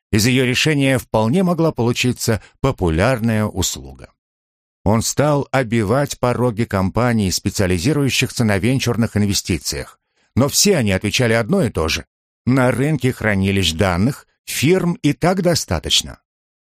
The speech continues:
Хаустон объяснял, что услугами этих фирм мало кто пользуется.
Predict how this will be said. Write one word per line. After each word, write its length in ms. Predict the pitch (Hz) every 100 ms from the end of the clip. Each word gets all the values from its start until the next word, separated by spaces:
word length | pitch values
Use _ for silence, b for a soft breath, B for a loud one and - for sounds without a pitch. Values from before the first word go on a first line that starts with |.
| _
Хаустон 500 | - 117 113 139 107
объяснял, 540 | 101 95 113 - 127 98
что 200 | - 104
услугами 640 | 104 - 131 120 120 123
этих 320 | 123 120 107
фирм 460 | - 117 147 143 135 b
мало 340 | b 113 127 151
кто 220 | - 247
пользуется. 720 | - 208 139 104 78 - -